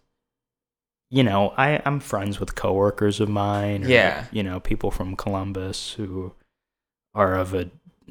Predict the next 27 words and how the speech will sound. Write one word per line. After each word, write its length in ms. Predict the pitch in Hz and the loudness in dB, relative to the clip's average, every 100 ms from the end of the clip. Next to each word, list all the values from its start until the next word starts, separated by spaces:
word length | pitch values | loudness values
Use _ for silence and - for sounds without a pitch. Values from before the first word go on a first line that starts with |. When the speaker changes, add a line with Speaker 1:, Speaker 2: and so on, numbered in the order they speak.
| - - | -20 -12
Speaker 1:
you 240 | 98 110 98 | -6 -2 -2
know, 200 | 90 95 | -2 -4
of 120 | 95 | -2
a 60 | 95 | -2
different 360 | 95 - 101 | -2 -2 -2
generation 560 | 101 92 98 98 - 110 | 0 0 0 0 -2 -2
or 60 | |
Speaker 2:
Right. 140 | 98 113 | 4 6
Speaker 1:
whatever. 320 | 131 123 - | 6 4 -6
So 600 | - - 113 104 98 90 _ _ _ _ _ _ _ - | -4 2 4 4 2 -2 _ _ _ _ _ _ _ -4
if 120 | 120 | 4
I'm 220 | 135 156 151 | 6 6 4
sitting 320 | - 120 113 | 4 6 6
there 200 | 107 101 | 4 2
talking 400 | - 101 98 98 | 2 2 2 -2
about 460 | 98 95 92 98 - _ _ _ _ _ _ | -2 -4 -4 -6 -10 _ _ _ _ _ _
the 260 | 120 98 - | 0 0 0
angry 440 | 113 110 104 101 | 0 2 0 0
thing 300 | - 107 101 | -2 -4 -2
of 120 | 95 98 | -4 -4
the 100 | 92 | 0
day 340 | 98 95 92 | 0 0 -4
comedians 540 | - 101 98 95 92 98 | -4 -2 0 -2 -4 -6
are 80 | |
talking 440 | - 101 85 - 123 | -4 -4 -4 -6 -8
about, 320 | - 101 - | -6 -6 2
Speaker 2:
Right. 300 | 113 - - | 2 2 -2